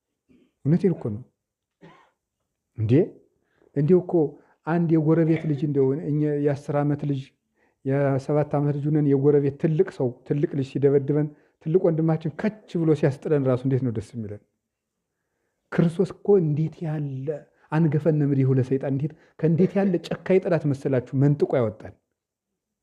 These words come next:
ብርሃን የምንለው ለዚህ ነው። ከዚህ ጠላት ነው ያዳነን። የአንበሳውን ጉሮሮ ሰ-፣ ምንድን ወቀጥቀጠ መናስክተ ዘሐጺን የዲያብሎስን የአምስት ሺህ ዘመን መቆለፊያ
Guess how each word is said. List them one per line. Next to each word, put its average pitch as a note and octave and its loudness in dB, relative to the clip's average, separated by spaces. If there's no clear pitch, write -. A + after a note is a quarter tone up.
ብርሃን F3+ 4
የምንለው D#3 2
ለዚህ A2 0
ነው። F#2 -16
ከዚህ D3+ 4
ጠላት C3 -2
ነው B2 -2
ያዳነን። G#2 -6
የአንበሳውን D#3 2
ጉሮሮ B2+ 4
ሰ-፣ G3+ -4
ምንድን F#3 0
ወቀጥቀጠ - 0
መናስክተ D#3 2
ዘሐጺን C3+ -2
የዲያብሎስን E3 4
የአምስት D3+ 0
ሺህ F3 -4
ዘመን D3+ 2
መቆለፊያ D3 2